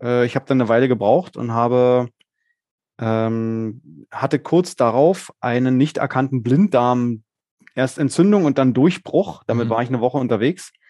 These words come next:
Speaker 1: Und, äh, mit diesen, oder eigentlich sogar zwei Wochen, mit dem Blinddarmdurchbruch. Und, äh, musste dann in eine Not-O P und war sechs Wochen danach out of order.
Speaker 2: Mhm.
Speaker 1: Und das war echt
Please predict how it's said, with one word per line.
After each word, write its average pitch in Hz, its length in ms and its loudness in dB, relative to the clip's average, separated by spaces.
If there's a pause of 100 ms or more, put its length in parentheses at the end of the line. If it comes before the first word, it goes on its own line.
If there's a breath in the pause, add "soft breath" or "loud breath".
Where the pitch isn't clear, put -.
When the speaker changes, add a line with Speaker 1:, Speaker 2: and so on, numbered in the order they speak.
(640 loud breath)
Speaker 1:
Und, 123 720 -2
äh, 120 260 0
mit 117 220 -2
diesen, 120 220 -4
oder 101 160 -4
eigentlich 101 240 -8
sogar 104 160 -4
zwei 117 260 -2
Wochen, 135 380 -8
mit - 140 -8
dem 113 140 0
Blinddarmdurchbruch. 151 800 -2 (920)
Und, 127 680 0
äh, 120 180 2
musste 135 300 -2
dann 127 160 2
in 131 80 0
eine 123 100 2
Not-O 151 280 -2
P 202 300 0 (1000 soft breath)
und 131 220 0
war 131 260 4
sechs 147 300 -2
Wochen 139 220 2
danach 123 320 2
out 123 240 -2
of 120 120 -2
order. 107 320 -2 (260)
Speaker 2:
Mhm. 110 220 -4
Speaker 1:
Und 113 360 -6
das 117 160 -4
war 120 220 2
echt 127 200 -8